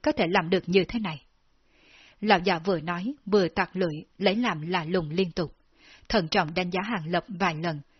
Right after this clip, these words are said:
như kiểm tra đồ quý vậy. Vạn bối, quả đúng là có được Thanh Nguyên Kim Quyết, cũng là tu sĩ phi thăng. Nếu vậy, Khương tiền bối cũng chính là Thanh Nguyên Tử tiền bối ư? Sắc mặt Hàng Lập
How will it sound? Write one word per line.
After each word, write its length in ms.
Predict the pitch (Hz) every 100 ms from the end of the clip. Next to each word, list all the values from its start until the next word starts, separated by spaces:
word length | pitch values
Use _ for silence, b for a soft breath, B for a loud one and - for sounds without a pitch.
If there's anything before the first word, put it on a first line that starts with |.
| _
như 280 | 196 196 175
kiểm 280 | 170 196 147 -
tra 160 | 185 175 180
đồ 120 | 175
quý 260 | - 180
vậy. 260 | 202 208 143 _ _ _ _ _ _ b b b b _ -
Vạn 300 | 196 175 156
bối, 220 | 180 185 269 -
quả 120 | 196
đúng 180 | 170 190
là 180 | 247 185
có 80 | 254
được 260 | 214 175 -
Thanh 200 | 202 175
Nguyên 200 | 190 151
Kim 200 | 190 175
Quyết, 220 | 247 302 - b b b b
cũng 180 | - 180
là 200 | 196 170 -
tu 80 | 247
sĩ 300 | - 175 -
phi 140 | 190
thăng. 280 | - 185 175 - b b b b
Nếu 320 | - 196 196
vậy, 280 | 196 185 143 _ b b b
Khương 240 | - 262
tiền 220 | 220 175
bối 220 | 165 180 240 -
cũng 160 | 202
chính 260 | 170 202 240
là 260 | 220 160 147 _
Thanh 280 | - 202 185
Nguyên 200 | 233 220
Tử 180 | 202 160
tiền 260 | 202 180
bối 180 | 156 180 220
ư? 160 | 190 170 _ _ _ b b b b b b
Sắc 300 | - - 294
mặt 160 | 208 -
Hàng 300 | 196 156 165
Lập 180 | 165